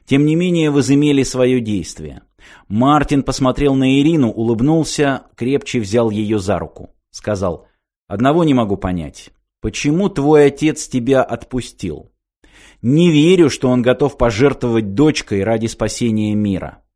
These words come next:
Люди не оранки". "Оранки странные", кивнула Ирина, "но они любят своих детей".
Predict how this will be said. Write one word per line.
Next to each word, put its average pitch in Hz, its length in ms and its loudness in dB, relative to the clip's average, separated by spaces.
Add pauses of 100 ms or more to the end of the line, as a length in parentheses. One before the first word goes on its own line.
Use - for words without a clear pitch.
(240)
Люди 139 640 0
не 135 220 0
оранки". 107 720 -2 (920)
"Оранки 160 440 -2
странные", 151 1040 -2
кивнула 98 460 -2
Ирина, 90 480 -4
"но 110 220 -8
они 139 400 0
любят 123 520 -2
своих 95 360 -6
детей". - 440 -16